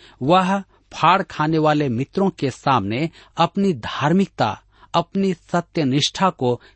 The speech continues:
सिद्ध कर चुका था। उन्होंने कहा कि वह एक घृणित पापी है, परंतु उसने उनकी आंखों में आंखें डालकर कहा, "मैं जितना जानता हूं, उसके अनुसार तो मैं धर्मी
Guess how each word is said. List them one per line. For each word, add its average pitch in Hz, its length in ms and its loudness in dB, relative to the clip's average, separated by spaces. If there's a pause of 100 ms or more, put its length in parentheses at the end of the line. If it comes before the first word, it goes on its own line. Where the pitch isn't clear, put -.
(220)
सिद्ध 165 260 -2
कर 135 240 -4
चुका 120 420 -4
था। - 340 -8 (500)
उन्होंने 220 320 4
कहा 107 460 -2 (260)
कि 170 80 6
वह 180 360 4
एक 151 240 -2
घृणित 151 420 0 (140)
पापी 107 320 -2
है, 101 260 -8 (460)
परंतु 107 540 -4 (500)
उसने 196 360 0
उनकी 165 440 -2 (180)
आंखों 147 300 -2
में 156 260 0
आंखें 127 380 -4
डालकर 127 440 -2
कहा, 117 460 -6 (360)
"मैं 143 340 0
जितना 135 440 -2
जानता 135 480 -2
हूं, 135 300 0 (260)
उसके - 300 -2
अनुसार 170 600 -2
तो 160 180 -2
मैं 135 300 -2
धर्मी 117 460 -4